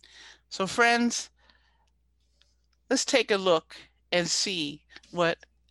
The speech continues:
our caring ministries really do in this church. Hi,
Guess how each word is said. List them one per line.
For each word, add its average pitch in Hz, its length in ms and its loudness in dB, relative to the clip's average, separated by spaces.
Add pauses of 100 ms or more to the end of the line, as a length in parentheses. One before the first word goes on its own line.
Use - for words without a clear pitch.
(100)
our 202 260 4
caring 202 500 2
ministries 160 680 2 (340)
really 139 300 0
do 131 260 -4
in 127 80 -10
this 135 200 -8
church. - 560 -12 (3500)
Hi, 214 460 2